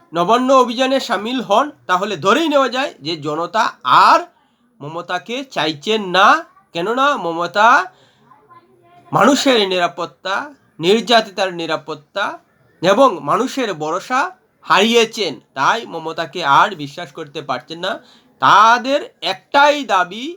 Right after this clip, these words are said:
একটাই দফা, তিনি পদত্যাগ করুন এবং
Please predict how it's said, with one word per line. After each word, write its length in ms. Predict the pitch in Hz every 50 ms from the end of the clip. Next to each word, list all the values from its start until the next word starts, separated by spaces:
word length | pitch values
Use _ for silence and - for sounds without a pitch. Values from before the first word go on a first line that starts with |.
| _ - 143 156
একটাই 380 | - _ _ - 247 254 233 202 180
দফা, 280 | 170 156 165 180 202 240 381 - - _ _ _ _ -
তিনি 180 | 156 165 175 175 160 143 -
পদত্যাগ 540 | 143 143 151 160 151 - - 190 185 190 190 - 180
করুন 280 | 180 180 208 247 269 302 320 - _ _ _ - 165
এবং 240 | 180 196 233 269 302